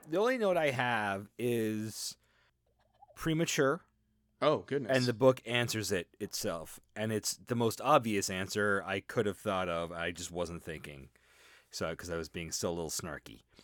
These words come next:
Speaker 1: And that is, how is it this book is called and keeps making references to the children of Húrin? If the girl dies in the first chapter, shouldn't it be called The
Speaker 2: Ah.
Speaker 1: Lone Child of Húrin?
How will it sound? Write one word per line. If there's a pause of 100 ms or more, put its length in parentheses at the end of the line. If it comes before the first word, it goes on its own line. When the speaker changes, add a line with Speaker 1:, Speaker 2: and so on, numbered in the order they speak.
(300)
Speaker 1:
And
that
is,
how
is
it
this
book
is
called
and
keeps
making
references
to
the
children
of
Húrin? (220)
If
the
girl
dies
in
the
first
chapter,
shouldn't
it
be
called
The
Speaker 2:
Ah.
Speaker 1:
Lone
Child
of
Húrin?